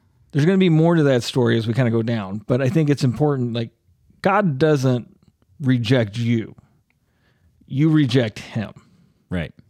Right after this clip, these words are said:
Speaker 1: Right? So everybody was welcome. So, uh, and this is something where we have to understand as Christians too, we're not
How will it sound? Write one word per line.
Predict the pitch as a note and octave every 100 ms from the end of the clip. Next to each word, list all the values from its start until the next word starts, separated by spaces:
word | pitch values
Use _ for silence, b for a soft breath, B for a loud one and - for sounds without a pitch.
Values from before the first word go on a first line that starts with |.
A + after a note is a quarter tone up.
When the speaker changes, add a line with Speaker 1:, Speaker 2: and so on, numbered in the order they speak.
| _ -
Speaker 1:
Right? | A#2 A#2 -
So | C3+ C3 B2+ b b b b -
everybody | G3+ A3 E3+ D3+ C3+
was | B2+ A2
welcome. | G#2+ G2+ D#2+
So, | - C#3 C3+ B2 b b b b b b b b b
uh, | - C3 C3
and | -
this | F#3+ A3
is | G#3
something | G3 E3 D#3
where | D3+ C#3
we | B2+ C3+ D#3
have | D3 B2+
to | - C3+
understand | A#2+ A#2 B2
as | A2+
Christians | - F#3+ - A#2
too, | - G#3 F3+ C#3 C#3 b b b b b _ _ _ _ - _ _ _ _ _ - _ _ _ _ _ _ _ _ _ _ _ _ _
we're | B2+ A#2+ E3 G#3+
not | F#3+ E3+ D3+